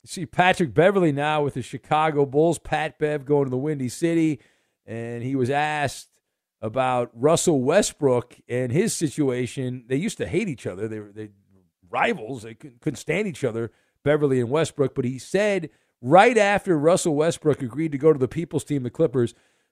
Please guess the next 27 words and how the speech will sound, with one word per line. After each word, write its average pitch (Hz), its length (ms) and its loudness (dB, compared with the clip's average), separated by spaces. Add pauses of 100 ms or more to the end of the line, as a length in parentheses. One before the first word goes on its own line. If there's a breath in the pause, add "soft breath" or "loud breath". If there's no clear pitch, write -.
(140)
Beverley 185 400 6
texted - 460 0
him, 139 280 2 (560)
"You're 175 300 8
gonna 240 400 12
love 226 420 12
it 247 200 6
there, 185 220 12
man. 175 400 6
You're 180 120 8
gonna 202 240 10
love 240 360 12
it 220 140 10
there." 120 220 2
Talking 190 260 8
about 165 220 4
Clipperland. 120 500 2 (480)
Beverley 247 320 10
knows. 269 480 8 (420)
He 208 200 -2
knows. 233 560 2 (280)
It - 760 -2
fits. 226 360 6 (520)
It's 143 160 0
a 165 40 4
great 175 320 2
fit. 135 400 2